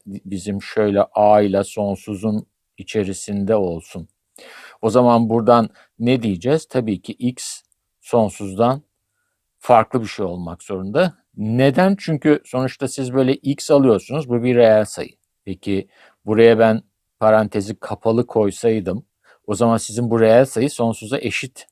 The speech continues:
olabilir anlamına gelecekti. Halbuki sonsuz bir sayı değil.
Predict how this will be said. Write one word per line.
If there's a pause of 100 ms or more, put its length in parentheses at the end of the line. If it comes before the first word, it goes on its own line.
(120)
olabilir
anlamına
gelecekti.
Halbuki (280)
sonsuz
bir
sayı
değil.